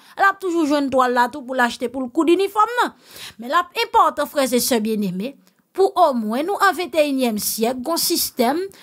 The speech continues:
nan tout inifòm lapolis. Omwen g on kamera pou konnen a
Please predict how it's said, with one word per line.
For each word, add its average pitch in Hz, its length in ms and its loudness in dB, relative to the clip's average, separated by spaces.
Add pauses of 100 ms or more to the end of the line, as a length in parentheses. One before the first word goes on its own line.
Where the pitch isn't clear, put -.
(160)
nan 370 240 2
tout 403 260 0
inifòm 339 460 2
lapolis. 247 600 0 (100)
Omwen 320 300 0
g 269 100 -2
on 254 80 -6
kamera 220 560 0 (240)
pou 480 220 6
konnen 359 420 0 (420)
a 453 140 4